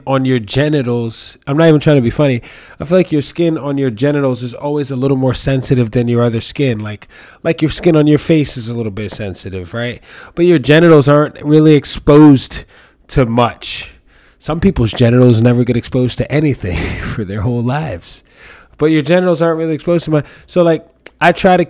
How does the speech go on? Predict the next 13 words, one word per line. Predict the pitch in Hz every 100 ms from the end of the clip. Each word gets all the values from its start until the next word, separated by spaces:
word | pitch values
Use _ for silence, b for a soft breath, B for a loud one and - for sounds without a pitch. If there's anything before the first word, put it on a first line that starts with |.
| _ -
put | 175
as | 156 139
minimal | 135 147 156 147 147 143
contact | 135 - 147 147 139 147 127 120
with | 117 127 127
my | 123 113
genitals, | 135 131 135 123 110 104 - - b b b b _ 127
um, | 123 120 117 123
as | 123 -
possible | 131 139 139 127 120 113
when | 107 113
I'm | 113 -
out | 123 120 -